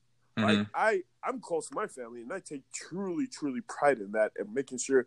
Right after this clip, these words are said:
Speaker 1: my parents are proud of me no matter what I do. It's, we're going, we're getting to these levels of attacking this man's character because he's talking to his parents before a game. Like, are you kidding me? Like,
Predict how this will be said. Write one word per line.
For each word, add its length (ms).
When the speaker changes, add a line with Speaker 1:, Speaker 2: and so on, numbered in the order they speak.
Speaker 1:
my 160
parents 300
are 60
proud 300
of 60
me 120
no 160
matter 240
what 200
I 140
do. 300
It's, 280
we're 240
going, 400
we're 140
getting 280
to 140
these 240
levels 320
of 120
attacking 460
this 180
man's 220
character 460
because 540
he's 180
talking 280
to 40
his 120
parents 320
before 340
a 60
game. 400
Like, 180
are 220
you 400
kidding 340
me? 180
Like, 280